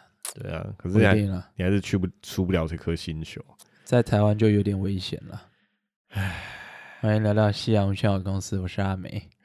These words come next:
Speaker 1: <laughs> 我是陶给，为什么突然开始啊？
Speaker 2: 没有，因为，好了，因为说真的，这一次，今天想要聊的东西啊，我是觉得有点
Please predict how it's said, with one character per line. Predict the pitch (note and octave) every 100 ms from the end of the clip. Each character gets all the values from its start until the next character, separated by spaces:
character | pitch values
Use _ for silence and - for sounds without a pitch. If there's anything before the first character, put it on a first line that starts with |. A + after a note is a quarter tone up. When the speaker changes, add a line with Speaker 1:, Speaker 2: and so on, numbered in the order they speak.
| - - - -
Speaker 1:
<laughs> | - - - - - A2
我 | F#2
是 | F#2+
陶 | F#2+ F2+
给， | E2+ F2
为 | F#2+
什 | F#2
么 |
突 | F2 F#2+
然 | F2+
开 | - F2
始 | E2+ - -
啊？ | - - _
Speaker 2:
没 | D#3+
有， | F3 E3
因 |
为， | E3 D#3 C3+ B2 A2+
好 | - F#2+
了， | F#2+ F#2 G2
因 | A2+ A2+
为 | G#2+
说 | - - G#2+
真 | G2+
的， | F#2+ F#2 G2 A2
这 | - A2+
一 |
次， | G#2 - _ _ _
今 | - C3+
天 | C#3+ C3+
想 | A2+
要 | A2+
聊 | G#2 G2
的 | G#2
东 | G#2 G#2
西 | G2 F2
啊， | C2 -
我 | G2+ G#2
是 | A#2+
觉 | G2
得 | G2
有 | G2
点 | F#2